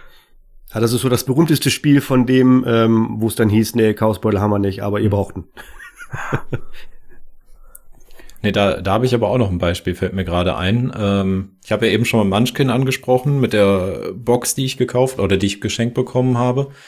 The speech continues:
Speaker 3: Ähm, da habe ich auch beim ersten Mal nicht schlecht geguckt, als ich gesehen habe, dass, äh, in so einem Spiel nur ein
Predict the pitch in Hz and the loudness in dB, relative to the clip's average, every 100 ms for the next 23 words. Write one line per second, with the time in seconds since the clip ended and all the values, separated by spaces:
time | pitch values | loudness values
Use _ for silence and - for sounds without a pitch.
0 | - - - - _ 113 110 107 110 110 | -20 -20 -20 -20 _ 0 2 4 4 2
1 | - _ _ _ _ _ _ _ - - | -4 _ _ _ _ _ _ _ -16 -6
2 | 113 139 151 - 196 - 110 98 95 - | -4 0 -2 -2 -2 2 2 2 -2 -2
3 | 123 104 104 - 95 - - - 117 - | 0 2 2 0 -2 -2 -4 -4 -4 -4
4 | - 104 - - 104 98 101 98 98 98 | -4 -2 -4 -4 -2 0 2 2 0 -4
5 | 98 87 92 98 95 104 98 101 98 - | -4 -4 -2 0 0 -2 0 2 2 0
6 | 110 110 107 98 - - 110 113 120 123 | 0 2 2 0 -6 -8 -2 0 2 0